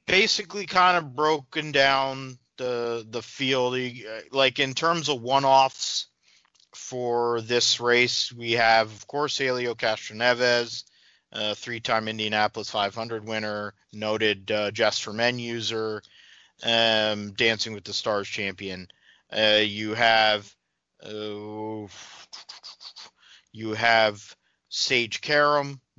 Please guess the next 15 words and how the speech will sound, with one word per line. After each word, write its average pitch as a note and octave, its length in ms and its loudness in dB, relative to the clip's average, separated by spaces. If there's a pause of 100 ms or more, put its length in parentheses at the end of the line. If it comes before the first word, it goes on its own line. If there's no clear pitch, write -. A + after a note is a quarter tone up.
(100)
noted A2+ 420 -4
iRacer, B2 880 2 (360)
uh, G2+ 380 -12 (220)
just - 280 -10
proposed A2 420 -10
to G#2 60 -16
his F#2+ 120 -14
girlfriend, G#2+ 640 -4 (460)
and G#2 160 -8
she G2 140 -6
said G2 260 -6
yes. A#2 520 2 (480)
Uh, A2+ 240 -2
you A2 200 -4
have, A2 520 2